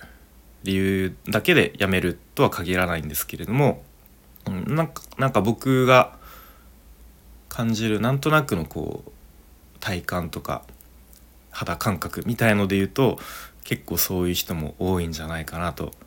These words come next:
いうふうに思っています。まあ、あとは時代のこう、終身雇用はもう終わりましたっていうメッセージ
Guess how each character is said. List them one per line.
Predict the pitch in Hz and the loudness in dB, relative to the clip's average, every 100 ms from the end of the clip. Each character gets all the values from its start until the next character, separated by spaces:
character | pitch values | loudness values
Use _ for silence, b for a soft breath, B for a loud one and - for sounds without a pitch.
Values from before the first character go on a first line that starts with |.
| - - - - - - - - - | -20 -20 -20 -20 -20 -20 -20 -20 -14
い | 90 | -10
う | |
ふ | 80 95 | -6 -6
う | |
に | 78 - - - - - - - - - | -8 -10 -20 -20 -20 -20 -20 -20 -20 -14
思 | - | -12
っ | |
て | - - | -10 -12
い | |
ま | - 85 | -10 -8
す。 | - | 2
ま | 139 | 6
あ、 | |
あ | 139 | 6
と | 139 | 6
は | 87 | 0
時 | 92 | 4
代 | 107 107 | 6 6
の | 104 101 | 6 2
こ | - 85 82 | 0 -4 -2
う、 | |
終 | 85 98 | 0 0
身 | 95 - 98 | 0 0 0
雇 | 90 110 | 0 0
用 | 87 | 2
は | 80 82 | 0 -2
も | 85 | -4
う | 78 | -4
終 | 87 | -2
わ | 87 | 0
り | 87 | -2
ま | 87 | -4
し | - | -6
た | - | -6
っ | 73 | -10
て | - | -8
い | 76 | -8
う | |
メ | 82 | -6
ッ | |
セ | 80 - | -6 -6
ー | 78 | -8
ジ | 71 | -8